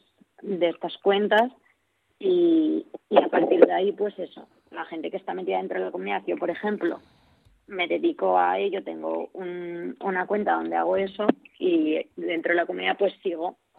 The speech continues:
a mucha gente y entonces digo, "Meca, este libro parece estar interesante por lo que cuenta este, pues venga, me lo pido, o sea, me lo voy a leer".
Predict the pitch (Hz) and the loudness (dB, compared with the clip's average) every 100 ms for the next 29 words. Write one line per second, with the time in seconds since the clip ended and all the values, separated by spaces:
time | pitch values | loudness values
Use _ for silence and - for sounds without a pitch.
0 | _ _ _ - _ 190 175 180 180 180 | _ _ _ -20 _ -8 -8 -8 -8 -6
1 | 175 202 170 165 165 170 - 170 151 147 | 0 0 0 -2 -4 -6 -10 -6 -4 -2
2 | 196 160 - 196 196 190 190 185 - _ | -2 -2 -4 -2 0 0 0 -4 -6 _
3 | _ _ - 185 180 196 196 196 190 190 | _ _ -2 0 -2 -4 -2 -2 -2 -4
4 | 190 196 196 196 190 185 196 190 190 190 | -4 -4 -2 -4 -4 -4 -4 -6 -6 0
5 | 196 226 - 269 262 185 165 165 156 156 | 2 2 0 -4 0 -2 -2 -6 -6 -6
6 | 156 175 160 143 - _ _ _ 196 165 | -6 -4 -4 -6 -18 _ _ _ 2 2
7 | - - 175 156 165 156 160 170 170 | 0 -12 -8 -4 -2 -2 -2 -2 -4